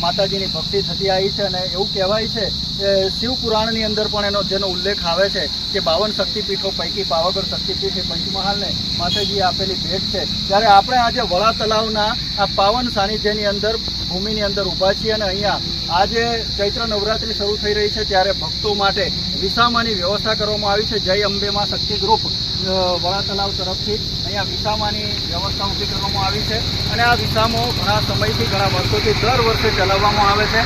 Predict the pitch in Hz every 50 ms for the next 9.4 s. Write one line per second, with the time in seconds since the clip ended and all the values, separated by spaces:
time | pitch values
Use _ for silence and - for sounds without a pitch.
0 | - - - - - - - 214 208 190 202 - 226 233 233 233 226 226 226 220
1 | 208 214 220 226 226 196 175 - - - - - 208 220 254 269 - 269 262 240
2 | 240 247 254 233 208 208 226 254 226 226 240 233 220 220 226 220 214 220 - 220
3 | 220 208 208 208 202 202 208 196 - - - - - - - - - 208 220 233
4 | 233 233 214 160 170 175 160 214 226 220 220 220 214 196 202 185 185 202 214 196
5 | 220 220 202 196 190 185 185 214 208 196 196 196 208 214 202 208 208 196 247 254
6 | 214 262 247 - - 208 190 220 214 214 214 208 220 214 - 233 214 202 214 196
7 | 190 226 214 202 196 190 196 214 214 165 - - - - - 170 180 202 214 220
8 | 208 196 190 - 220 214 214 214 208 220 214 214 - 214 240 269 254 254 240 240
9 | 240 - 226 226 208 - 233 196